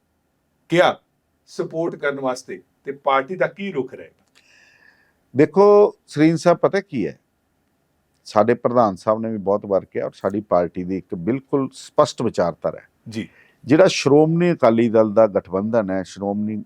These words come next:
Speaker 2: ਅਕਾਲੀ ਦਲ ਦਾ ਗੱਠਜੋੜ ਹੈ, ਉਹ ਇਕੱਲੇ ਪੰਜਾਬ ਨਾਲ ਹੈ, ਪੰਜਾਬ ਦੇ ਹਿੱਤਾਂ ਨਾਲ ਹੈ ਸਾਡਾ ਗੱਠਜੋੜ, ਪੰਜਾਬ ਦੀਆਂ ਮੰਗਾਂ ਨਾਲ ਸਾਡਾ ਗੱਠਜੋੜ ਹੈ,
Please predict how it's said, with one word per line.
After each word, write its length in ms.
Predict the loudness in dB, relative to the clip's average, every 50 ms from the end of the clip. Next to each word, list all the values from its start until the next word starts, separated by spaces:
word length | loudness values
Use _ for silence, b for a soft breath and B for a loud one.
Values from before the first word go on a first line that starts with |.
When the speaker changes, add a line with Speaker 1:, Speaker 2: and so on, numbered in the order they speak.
| _ _ -10 -6
Speaker 2:
ਅਕਾਲੀ 340 | -2 -2 -2 0 -2 -2
ਦਲ 180 | -2 -2 -2 0
ਦਾ 160 | 0 0 0
ਗੱਠਜੋੜ 520 | 0 -2 -4 -4 -6 _ -6 -4 -4 -4 -4
ਹੈ, 100 | -6 -8 -10 _ _ _ _ _ _ _
ਉਹ 60 | -10 -2
ਇਕੱਲੇ 300 | 0 0 2 2 2 0
ਪੰਜਾਬ 400 | 0 -4 -6 -6 -8 -8 -10 -12 _
ਨਾਲ 140 | _ _ _ _
ਹੈ, 160 | _ _ _ _ _ _ _ _ _ _ _ _ _ _ _ _ _ _
ਪੰਜਾਬ 440 | 0 2 4 6 6 6 6 4 4
ਦੇ 80 | 2 2 2 0
ਹਿੱਤਾਂ 300 | -6 0 2 2 2 4
ਨਾਲ 200 | 2 0 0 -2
ਹੈ 60 | -6
ਸਾਡਾ 300 | -6 -8 -6 -6 -6 -6
ਗੱਠਜੋੜ, 400 | -6 -8 -10 -10 _ _ -20 -20 _ _ _ _ _ _ _ _ _ _ _
ਪੰਜਾਬ 600 | 0 0 2 4 6 6 6 8 6 6 4 2
ਦੀਆਂ 220 | 2 2 4 4
ਮੰਗਾਂ 380 | 4 4 2 2 4 4 4 6
ਨਾਲ 200 | 6 4 4 2
ਸਾਡਾ 300 | 0 -2 0 0 0 0
ਗੱਠਜੋੜ 440 | 0 -4 -12 -14 _ -16 -16 -16 -16
ਹੈ, 60 | _